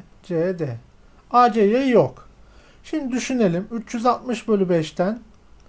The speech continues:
yetmiş iki düzgün beşgenin bir dış açısı. O halde yüz seksene tamamlayacağız. Yüz sekiz iç açısı. Yüz sekiz iç açısı. Peki arkadaşlar, bunu buradan çektiğimizde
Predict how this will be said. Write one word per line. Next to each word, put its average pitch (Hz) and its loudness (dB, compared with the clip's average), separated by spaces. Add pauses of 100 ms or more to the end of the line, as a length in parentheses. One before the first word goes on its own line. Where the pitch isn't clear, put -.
(960)
yetmiş 233 -2
iki 214 -6
düzgün 220 -4
beşgenin 214 0
bir 220 -2
dış 202 -2
açısı. 208 -6
O 220 2
halde 226 6
yüz 175 -4
seksene 226 -4
tamamlayacağız. 196 -2 (720)
Yüz 269 -4
sekiz 208 -4
iç 214 -6
açısı. 151 -6 (2000)
Yüz 190 -6
sekiz 175 -8
iç 151 -10
açısı. - -14 (880)
Peki 240 -4
arkadaşlar, 156 -2 (220)
bunu 220 -2
buradan 196 -2
çektiğimizde 147 -6